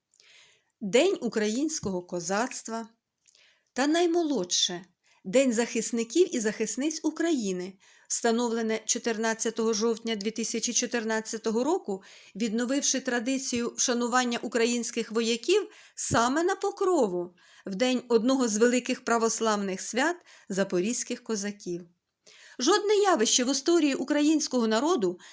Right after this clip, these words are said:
не здобуло у світі такої слави, як козаччина, оспівана у народних думах і піснях, та картинах видатних художників. Знаменита картина Іллі Рєпіна,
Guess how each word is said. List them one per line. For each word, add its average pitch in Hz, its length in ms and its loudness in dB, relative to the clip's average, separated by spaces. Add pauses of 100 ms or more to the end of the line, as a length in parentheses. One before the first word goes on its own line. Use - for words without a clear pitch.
(140)
не 247 140 4
здобуло 285 440 4
у 320 140 2
світі 311 360 4
такої 302 380 2
слави, 311 440 2
як 277 260 -4 (140)
козаччина, 196 880 0 (380)
оспівана 233 640 2 (180)
у 240 80 0
народних 220 520 2
думах 262 400 2
і 214 60 -4
піснях, 233 680 -4 (480)
та 226 100 0
картинах 311 600 2
видатних 202 420 -4
художників. 180 840 -6 (580)
Знаменита 311 560 6
картина 311 500 4
Іллі 277 340 6
Рєпіна, 226 540 4